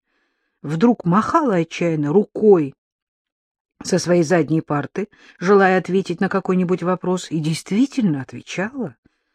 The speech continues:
свободно, хорошо, победительно оглядывая класс. В журнале появлялась четверка.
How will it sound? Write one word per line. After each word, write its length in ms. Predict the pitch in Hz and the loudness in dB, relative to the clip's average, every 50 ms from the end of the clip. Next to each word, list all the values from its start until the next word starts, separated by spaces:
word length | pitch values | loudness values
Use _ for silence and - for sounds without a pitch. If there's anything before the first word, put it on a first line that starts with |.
| _ _ | _ _
свободно, 840 | - - - - 151 151 208 226 196 170 170 175 175 - 175 170 156 | -14 -12 -8 -6 -2 0 0 0 2 0 0 -2 -2 -4 -8 -12 -10
хорошо, 680 | - - 151 139 143 131 - - - 156 160 165 175 185 - _ _ _ _ _ _ _ _ | -10 -8 -6 -6 -6 -8 -8 -8 -4 -2 -2 -2 -2 -4 -10 _ _ _ _ _ _ _ _
победительно 680 | - 175 165 175 185 170 190 185 - 170 160 170 175 170 | -2 -2 0 0 0 0 0 0 0 0 0 2 2 2
оглядывая 500 | 170 160 170 170 170 156 170 165 170 165 | 2 2 2 0 0 2 2 0 0 0
класс. 640 | 160 - - 165 165 160 160 156 - - - - _ _ _ _ _ _ _ _ _ _ _ _ _ _ | -2 -2 -2 -2 0 0 -2 -4 -8 -12 -18 -20 _ _ _ _ _ _ _ _ _ _ _ _ _ _
В 80 | 147 | -4
журнале 480 | 151 180 220 208 208 220 262 294 285 277 | -2 0 0 2 2 2 2 2 0 -2
появлялась 500 | - 208 196 175 165 180 196 202 208 - | -2 -2 -2 0 -2 -2 -4 -4 -6 -8
четверка. 720 | - - 294 - - 185 156 151 - - - 160 165 | -12 -16 -16 -10 -8 -6 -6 -6 -8 -10 -14 -14 -14